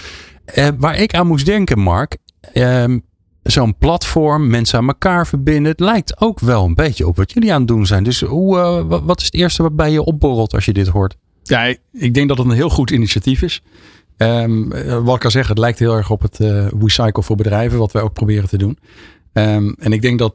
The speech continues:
Speaker 2: eh, de rol die zij daarin, eh, in vervullen, eh, ja, een hele goede faciliterende is.
Speaker 1: Ja. En, eh, welk, welke hulp, eh, advies zou je voor, eh, eh, Jelmer hebben?
Speaker 2: Nou, misschien,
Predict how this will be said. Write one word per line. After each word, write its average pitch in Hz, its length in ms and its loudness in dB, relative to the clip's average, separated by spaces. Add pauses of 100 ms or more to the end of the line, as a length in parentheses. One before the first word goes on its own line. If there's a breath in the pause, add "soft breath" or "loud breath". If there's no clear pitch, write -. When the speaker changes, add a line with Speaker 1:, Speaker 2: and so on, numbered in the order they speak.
Speaker 2:
eh, 104 360 0
de 113 220 -2
rol 117 280 0
die 123 100 0
zij 107 140 0
daarin, 101 440 0
eh, 98 180 -2
in 104 80 -2
vervullen, 98 640 -2
eh, 113 180 -6
ja, 98 280 0 (280)
een 98 100 0
hele 110 180 2
goede 110 240 0
faciliterende 120 680 0
is. - 180 -4 (160)
Speaker 1:
Ja. 110 260 2 (380)
En, 127 260 0
eh, 107 380 -2 (260)
welk, 135 300 0
welke 131 340 0
hulp, 120 560 0
eh, 101 220 0
advies - 520 -2
zou 98 320 0
je 95 100 2
voor, 90 320 0
eh, 87 200 2 (180)
eh, 90 240 2
Jelmer 82 320 2
hebben? 82 240 0 (640 loud breath)
Speaker 2:
Nou, 101 200 2
misschien, 135 500 0